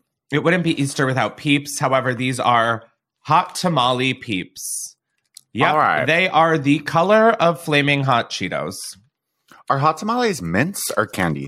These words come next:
Speaker 1: They're like a soft candy. They're like, um, you know those, um, you know those, what are those? Mike and Ike's?
Speaker 2: Yeah,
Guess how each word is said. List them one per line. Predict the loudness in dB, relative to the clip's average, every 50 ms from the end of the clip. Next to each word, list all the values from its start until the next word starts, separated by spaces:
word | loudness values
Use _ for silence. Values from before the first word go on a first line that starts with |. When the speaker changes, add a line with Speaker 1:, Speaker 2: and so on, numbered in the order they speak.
| -8
Speaker 1:
They're | -6 -6 -6 -4
like | -4 -6 -6 -6 -8 -6 -6
a | -6 -6 -4 -2
soft | 0 0 0 0 -2 -10 -14 -6
candy. | -2 0 0 0 0 -2 -2 -2
They're | 0 0 0
like, | 2 0 0 0 -2 -4 -4
um, | 0 2 2 2 2 2 0 0 -4 -6 -8 -10 -12 -14 -16 -20 -20 _ -20 -20 _ _ _ -20 _ -20 -20 _ _ _ _ _ _ -10
you | -6 -2 0
know | 2 2 2 2 2
those, | 0 0 0 0 -2 -4 -6 -4
um, | -2 0 0 0 0 -2 -2 -4 -6 -8 -8 -8 -10 -12 -16 _ _ _ _ _ _ _ _ _ _ _ _ _ _ _ -20 -20 -20 _ -20 _ _ -20 -20 _ -20 -20 _ _ -8
you | -6 -2
know | 0 0 2 2
those, | 4 4 2 2 0 -2 -4 -6 -12 -12 -12 -14 -14 -16 -16 -18 -18 -20 -20 -20 _ _ _ -14
what | -10 -10
are | -10 -8
those? | -8 -8 -10 -10 -6
Mike | -4 -4 -2 -2 -2
and | 0 0
Ike's? | -2 -2 -4 -8 -14 -16 -16 -16 -10
Speaker 2:
Yeah, | -4 -2 0 0 0 0